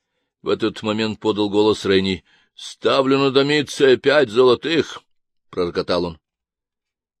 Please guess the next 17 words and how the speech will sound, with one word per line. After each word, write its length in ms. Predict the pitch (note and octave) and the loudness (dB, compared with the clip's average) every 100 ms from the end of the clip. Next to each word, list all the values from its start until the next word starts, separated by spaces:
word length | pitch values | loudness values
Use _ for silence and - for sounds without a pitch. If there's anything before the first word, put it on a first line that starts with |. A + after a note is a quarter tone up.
| _ | _
Единственный 920 | D#2 E2 D2 F2 D#3 E3 - D#3 D#3+ | -12 -12 -10 -6 -4 -4 -6 -4 -4
из 140 | D#3+ - | -4 -6
всех 360 | - C3+ B2+ | -6 0 0
он 120 | A2+ | 0
протянул 340 | G2 F2+ F#2 F2+ | -6 -6 -4 -2
монеты, 500 | F2 F2 G#2 G2+ F#2 _ _ _ _ _ _ | -2 0 -2 -2 -8 _ _ _ _ _ _
а 140 | E2 | -14
не 80 | F2 | -12
написал 400 | F2 E2 - F2+ | -10 -10 -6 -6
сумму. 400 | - F#2+ E2+ E2+ _ _ _ _ _ _ _ _ _ _ _ _ _ _ | -6 -8 -10 -14 _ _ _ _ _ _ _ _ _ _ _ _ _ _
Старый 540 | - - F3 F3+ E3 | -14 0 2 4 2
гладиатор 720 | C3+ C#3+ D3 B2 F3+ F3+ G2+ | 0 -2 -2 -2 -2 0 -2
проводил 440 | F#2+ G2+ G2+ D3 E3+ | -2 2 0 0 -6
свои 320 | - A#2+ A2 | -2 -2 -2
кровные 520 | - D#3 D#3 A#2+ A2 | -4 -6 -4 -4 -4
долгим 640 | G2+ E3+ F3+ A2 G2 F#2+ F#2 | -4 -2 -2 -2 -4 -6 -6
взглядом, 600 | F2 G2 D#3+ A#2 G2 | -8 -4 -2 -2 -6